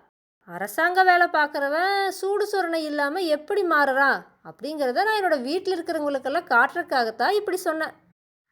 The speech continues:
தினமும் அலுவலகத்துல செல்லப்ப அவனோட உயரதிகாரிக்கு பயந்து என்னென்ன வேலைகளை எல்லாம் செய்ய வேண்டி வருதுன்னு, எப்படியெல்லாம் சகிப்புத்தன்மையோடு இருக்கிறான்னு நான் சொல்லிட்டு இருந்தேன். அங்க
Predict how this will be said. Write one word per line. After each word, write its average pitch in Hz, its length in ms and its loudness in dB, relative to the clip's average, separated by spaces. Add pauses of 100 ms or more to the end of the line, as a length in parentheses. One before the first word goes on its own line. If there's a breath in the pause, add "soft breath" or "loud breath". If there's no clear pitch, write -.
(400)
தினமும் 233 500 2
அலுவலகத்துல 294 800 2
செல்லப்ப 262 640 0
அவனோட 277 140 2
உயரதிகாரிக்கு 330 840 2
பயந்து 254 480 0
என்னென்ன 233 440 -2
வேலைகளை 320 460 4
எல்லாம் 285 240 0
செய்ய 262 300 -4
வேண்டி 285 260 -4
வருதுன்னு, 226 560 -4 (520 soft breath)
எப்படியெல்லாம் 349 760 4 (180)
சகிப்புத்தன்மையோடு 381 800 2
இருக்கிறான்னு 320 580 0
நான் 381 140 0
சொல்லிட்டு 349 420 0
இருந்தேன். 294 280 -2 (760)
அங்க 196 240 -6